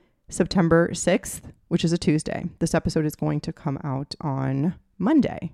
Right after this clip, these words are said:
September fifth. So if you're listening right now, the next round is opening tomorrow.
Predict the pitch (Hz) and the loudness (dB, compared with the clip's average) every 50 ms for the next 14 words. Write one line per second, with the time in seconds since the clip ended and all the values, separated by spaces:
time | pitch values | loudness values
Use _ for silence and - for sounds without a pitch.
0 | _ - - - 139 - 160 156 160 175 - 269 185 - - - - - 170 147 | _ -10 -8 -4 -2 0 2 2 2 2 4 4 4 2 2 -6 -4 0 0 0
1 | - 170 165 156 165 160 - - 151 147 151 143 139 - 208 202 185 170 165 190 | 2 0 0 0 0 0 -2 -2 -2 0 0 0 0 0 2 4 4 4 4 2
2 | 190 - - - _ _ _ _ _ _ - 160 156 156 - - - 165 151 151 | -2 -8 -16 -20 _ _ _ _ _ _ 0 2 2 2 0 0 2 4 4 4
3 | 151 - - 175 160 - - 139 - - 147 143 151 180 180 - _ _ - - | 4 2 2 -2 -2 0 0 -2 -2 -2 -2 -2 -2 -2 -4 -6 _ _ -10 -4
4 | - 240 269 285 277 - - - - 185 | 0 0 0 0 0 -2 -2 -4 -4 -6